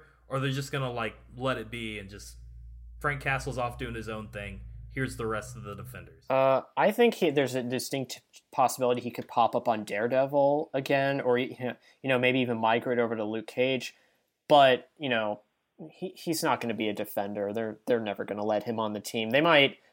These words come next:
Speaker 2: like I said earlier, if their goals align, then he might help them out, but they're, he's never gonna be one of the gang.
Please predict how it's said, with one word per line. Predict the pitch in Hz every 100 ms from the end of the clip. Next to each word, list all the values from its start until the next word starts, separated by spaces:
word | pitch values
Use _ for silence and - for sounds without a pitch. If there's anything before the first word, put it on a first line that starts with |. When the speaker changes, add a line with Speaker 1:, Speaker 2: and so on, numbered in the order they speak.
| -
Speaker 2:
like | 147
I |
said | 131 131
earlier, | 127 113 110
if | 104
their | 120
goals | 110 127 123 117
align, | 123 107 104 104
then | 107 104 104 _ _ _ _ -
he |
might | 135 117
help | - 143 139
them | 123
out, | 117 107 -
but | 110
they're, | 127 113 107 104 _ _ _ _ _ -
he's | 135 143
never | 165
gonna | 151 147
be | 123 120
one | 117 117
of | 107
the | 113
gang. | 107 104 98 -